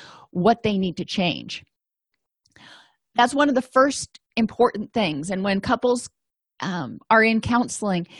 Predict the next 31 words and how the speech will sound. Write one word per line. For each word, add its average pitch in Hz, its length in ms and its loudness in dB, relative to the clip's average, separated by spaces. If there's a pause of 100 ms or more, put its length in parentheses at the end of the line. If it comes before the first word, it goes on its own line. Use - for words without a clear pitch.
(180)
encouraging 294 680 -2
them 262 140 0
to 240 100 -8
talk 240 340 -2
to 226 120 -10
each - 320 -6
other 240 440 0 (100)
instead 196 320 0
of 208 100 -4
talking 220 500 0
to 196 460 -2 (340)
the 185 120 0
therapist 226 840 2 (180)
and 190 100 -2
then 185 120 0
the 180 80 2
therapist 214 640 0
relaying 196 640 0
what 185 180 -4
was 185 200 -4
said, 185 280 2
or 165 60 -2
talking 202 380 0
to 190 100 -8
the 190 100 -4
therapist 202 680 2
and 185 160 -2
then 180 200 -2
saying, 175 420 -2
you 151 80 -6
know, 160 200 -4